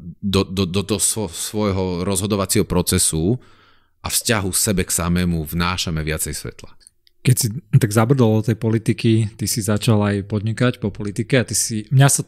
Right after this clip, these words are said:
Speaker 2: veľa ľudí pýtalo, že aký je rozdiel medzi politikou a podnikaním, že ja som prišiel z toho podnikateľského do tej politiky a ty si to urobil opačne, že z tej politiky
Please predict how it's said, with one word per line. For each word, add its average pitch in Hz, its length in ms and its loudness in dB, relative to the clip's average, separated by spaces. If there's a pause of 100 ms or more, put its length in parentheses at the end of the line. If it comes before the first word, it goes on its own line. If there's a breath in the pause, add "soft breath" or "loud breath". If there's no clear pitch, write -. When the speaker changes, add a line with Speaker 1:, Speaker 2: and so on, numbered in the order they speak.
Speaker 2:
veľa 107 320 0
ľudí 98 160 -6
pýtalo, 101 480 -4
že 101 160 -2
aký 107 160 -4
je 101 80 -2
rozdiel 101 240 -2
medzi 101 160 -2
politikou 101 480 -4
a 101 80 -2
podnikaním, 110 640 -4
že 92 80 -8
ja 92 80 -10
som 101 160 -6
prišiel 101 240 -8
z - 160 -6
toho - 80 -6
podnikateľského 107 1040 0
do 98 80 -4
tej 98 160 0
politiky 107 560 0
a 98 80 -2
ty 98 160 -10
si - 80 -8
to 104 160 -2
urobil 101 320 -2
opačne, 110 320 0
že 98 160 -6
z - 80 -4
tej 98 80 -4
politiky 107 640 2